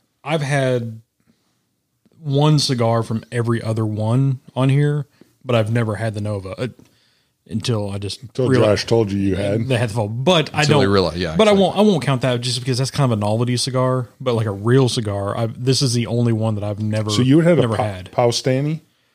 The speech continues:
Speaker 1: Yes, I've had, I've had a few of those. Actually, in fact, I got a few of those in my locker in, up in Conway.
Speaker 3: See, I'd never even heard of that
Speaker 1: Mm.
Speaker 3: before this box. Like, that was
Speaker 2: Yeah, me too.
Speaker 1: So I did
Speaker 3: purely
Speaker 1: a,
Speaker 3: new for me.
Speaker 1: so I did a, I did one of the blind grabs I did with Scallywag.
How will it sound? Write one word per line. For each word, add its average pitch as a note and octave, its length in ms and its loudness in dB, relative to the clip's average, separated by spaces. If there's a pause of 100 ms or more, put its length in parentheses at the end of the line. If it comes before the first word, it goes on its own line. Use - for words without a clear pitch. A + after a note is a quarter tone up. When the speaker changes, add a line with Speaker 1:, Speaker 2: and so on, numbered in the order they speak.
(240)
Speaker 1:
Yes, C#3 340 0
I've A#2+ 140 -4
had, B2 420 0
I've A2+ 140 -4
had A#2+ 160 0
a - 20 0
few A#2+ 200 -2
of G#2+ 40 -2
those. G#2 220 -4
Actually, A#2+ 300 -4
in F#2 120 -18
fact, F#3+ 240 -6
I B2+ 60 0
got C3+ 100 -2
a F#2 60 -12 (320)
few E3+ 180 -2
of D3 60 0
those A2 160 0
in G#2+ 80 -6
my G2+ 80 -6
locker G#2 320 -6
in, - 200 -12
up A2 80 -6
in G#2 80 -6
Conway. G2+ 300 -4
Speaker 3:
See, F#2 180 0
I'd B2 140 4
never G#2 180 4
even F2 180 0
heard F#2+ 420 -2
of D#2+ 140 -8
that E2 200 -4
Speaker 1:
Mm. G2 40 -6
Speaker 3:
before F2 280 -6
this C2 180 -6
box. - 400 -10
Like, F2 120 -10
that G2 120 -2
was G2 120 -4
Speaker 2:
Yeah, A#2 80 2
me G#2+ 120 2
too. D3 160 2
Speaker 1:
So C#3 40 6
I D3+ 80 6
did D3 60 6
Speaker 3:
purely A#2+ 280 4
Speaker 1:
a, G2 40 2
Speaker 3:
new F#2+ 200 2
for - 160 -10
me. D#2 60 -8
Speaker 1:
so C#3+ 120 2
I C#3+ 60 4
did D#3 160 4
a, A#2 180 0
I C#3 100 -2
did C3 340 -2
one D3 220 2
of C3 40 0
the B2 80 0
blind A#2 360 -2
grabs B2 380 -2
I C3+ 60 -2
did C3+ 240 0
with A#2 140 -4
Scallywag. B2+ 720 -2